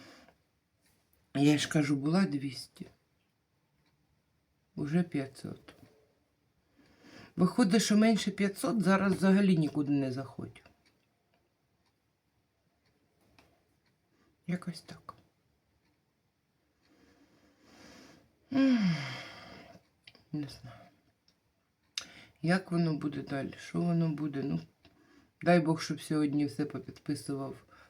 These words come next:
повернувся з готовими документами. І тоді завтра після обіду поїдемо до сімейної.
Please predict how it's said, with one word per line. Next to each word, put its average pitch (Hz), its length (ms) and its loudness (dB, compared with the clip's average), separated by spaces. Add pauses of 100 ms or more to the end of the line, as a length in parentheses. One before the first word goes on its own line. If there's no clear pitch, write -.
повернувся 147 840 2
з 135 80 -4
готовими 143 580 0
документами. 151 880 -2 (440)
І 156 80 -4
тоді 151 640 0 (720)
завтра 175 420 2
після 175 400 -2
обіду 165 400 -2 (560)
поїдемо 156 520 0
до 147 200 0
сімейної. 131 760 -4